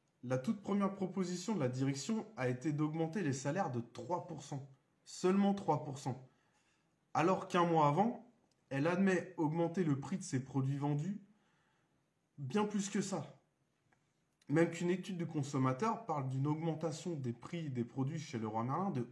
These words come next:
onze pour cent. Oui, vous rêvez pas, onze pour cent sur l'année deux mille vingt-deux.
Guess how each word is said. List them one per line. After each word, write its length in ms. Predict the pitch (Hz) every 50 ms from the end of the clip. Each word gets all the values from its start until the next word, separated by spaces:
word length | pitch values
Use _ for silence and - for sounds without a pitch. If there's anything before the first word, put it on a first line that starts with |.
| -
onze 180 | 190 190 180 190
pour 220 | - - 175 160
cent. 280 | - - 165 160 - - _ _ _ _ _ _ _ _ _ _ _ _ _ _ _ _ _ _ _ _ -
Oui, 200 | 160 190 202 160
vous 140 | 143 139 135
rêvez 280 | 139 143 143 156 156
pas, 420 | 151 156 143 135 131 - - - _ -
onze 240 | 190 185 180 - -
pour 220 | - 180 156 -
cent 180 | - - 185 180
sur 240 | 175 - - 131
l'année 220 | 123 123 131 139 139
deux 140 | 143 147 151
mille 180 | 160 160 151
vingt-deux. 300 | 156 160 160 156 151 139